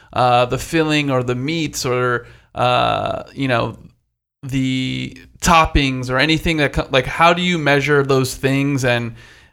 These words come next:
you know, what's the utopian ten out of ten taco and, and what's not?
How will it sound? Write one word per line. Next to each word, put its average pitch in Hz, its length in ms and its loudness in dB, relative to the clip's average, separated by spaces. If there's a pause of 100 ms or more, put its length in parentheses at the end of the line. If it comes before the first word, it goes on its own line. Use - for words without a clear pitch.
(200)
you 143 100 -2
know, 127 100 2
what's 143 340 4
the 160 120 -2
utopian 139 880 2
ten 131 240 2
out 127 160 2
of 120 120 -2
ten 123 280 -2
taco 131 560 2
and, 117 260 -4
and 117 140 -4
what's 127 300 0
not? 104 340 -10